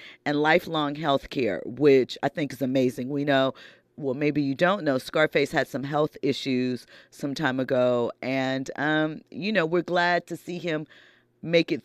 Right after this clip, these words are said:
through that. We know health care, or lack thereof,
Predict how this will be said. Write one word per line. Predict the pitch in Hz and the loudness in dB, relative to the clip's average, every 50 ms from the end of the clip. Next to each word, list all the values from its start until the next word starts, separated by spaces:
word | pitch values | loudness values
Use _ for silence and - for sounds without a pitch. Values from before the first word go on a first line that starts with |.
| _ - | _ -6
through | - 202 208 202 | -4 -2 -2 0
that. | 151 151 135 127 110 - | 2 2 2 2 0 -4
We | - 170 175 190 | -6 -8 -6 -2
know | 190 175 160 | -2 0 0
health | 170 170 170 180 180 185 - - | 0 0 2 4 2 2 2 -2
care, | - - 165 139 131 123 113 113 117 - _ _ _ _ _ _ _ - | -2 2 4 4 6 4 4 2 0 -4 _ _ _ _ _ _ _ -4
or | 143 147 | -2 -2
lack | 147 156 151 143 143 - | 0 0 0 0 0 -2
thereof, | 151 139 147 139 135 - 139 156 151 139 127 120 123 | -2 0 2 2 2 2 2 2 4 4 2 2 -2